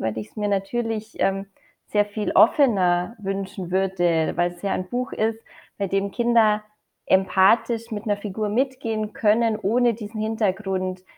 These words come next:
des Religiösen eigentlich mitbringen zu müssen.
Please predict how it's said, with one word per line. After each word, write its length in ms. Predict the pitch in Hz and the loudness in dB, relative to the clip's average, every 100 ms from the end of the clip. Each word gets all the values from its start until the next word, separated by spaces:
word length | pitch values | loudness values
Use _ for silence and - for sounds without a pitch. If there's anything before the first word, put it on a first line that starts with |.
| _ | _
des 200 | 202 190 | -10 0
Religiösen 840 | 190 185 180 196 208 240 240 185 185 | 2 2 0 -2 0 0 -2 -8 -4
eigentlich 380 | 180 180 196 | -4 -6 -8
mitbringen 580 | 202 208 _ 196 190 175 | -6 -8 _ -4 -2 -4
zu 140 | - 175 | -6 -4
müssen. 600 | 180 196 - 165 147 | -2 -4 -4 -2 -2